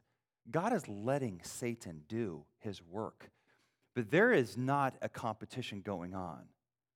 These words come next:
It is not as though God is struggling to defeat Satan. God is not breaking a sweat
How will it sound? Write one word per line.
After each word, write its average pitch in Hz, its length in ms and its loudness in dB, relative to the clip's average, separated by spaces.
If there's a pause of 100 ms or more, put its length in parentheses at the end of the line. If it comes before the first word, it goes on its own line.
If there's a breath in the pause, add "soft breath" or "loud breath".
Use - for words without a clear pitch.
(400)
It 185 140 8
is 202 180 6
not 185 220 8
as 175 120 4
though 156 180 6
God 139 300 4
is 110 140 0
struggling 101 1120 -6 (540)
to 127 100 -6
defeat - 340 -10
Satan. 92 460 -6 (880)
God 175 260 8
is 151 140 6
not 147 300 4
breaking 160 520 2
a 139 80 -2
sweat - 520 -4